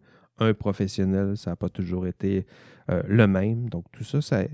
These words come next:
ça a évolué. Puis sociologiquement, on, on a observé des, des modifications, des nuances. On a sorti le, j'ai,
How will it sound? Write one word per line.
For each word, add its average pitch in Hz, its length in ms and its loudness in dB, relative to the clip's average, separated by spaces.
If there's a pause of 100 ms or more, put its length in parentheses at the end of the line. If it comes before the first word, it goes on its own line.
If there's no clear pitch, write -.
(120)
ça - 100 -4
a 104 60 4
évolué. 104 460 4
Puis - 120 -20
sociologiquement, 104 1120 0
on, 87 120 -6
on 90 40 -2
a 90 60 0
observé 90 460 0
des, 92 240 -2 (480)
des 98 80 2
modifications, 95 800 0
des 98 160 -2
nuances. 90 560 -2
On 87 100 -4
a 85 80 0
sorti - 400 -8
le, 80 300 -6
j'ai, - 180 -12